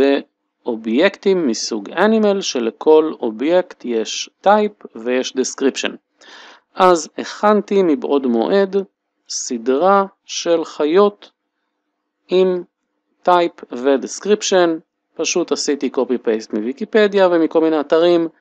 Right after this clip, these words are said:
והנה יש לנו description ו-type עבור כל חיה, והריפוזיטורי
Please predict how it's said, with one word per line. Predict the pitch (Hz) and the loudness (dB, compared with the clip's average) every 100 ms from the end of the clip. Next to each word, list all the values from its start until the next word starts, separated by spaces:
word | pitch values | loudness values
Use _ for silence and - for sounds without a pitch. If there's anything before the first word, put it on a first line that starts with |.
| _ - | _ -16
והנה | 107 110 - 170 175 170 165 | -10 -10 -2 0 2 2 0
יש | 123 131 139 - | -2 -2 -2 -2
לנו | 143 139 143 - | 0 0 0 -6
description | 110 110 - - 143 175 175 185 165 165 - | -8 -8 -8 -10 -4 -4 -2 0 0 -2 -6
ו-type | 113 147 170 175 165 160 113 | -4 -4 -2 0 0 -2 -4
עבור | 123 120 | -4 -4
כל | - 123 | -2 -4
חיה, | - 123 185 247 _ _ _ - _ - | -4 0 0 0 _ _ _ -20 _ -4
והריפוזיטורי | 117 113 110 240 233 226 190 175 175 | 0 0 2 4 4 2 2 2 0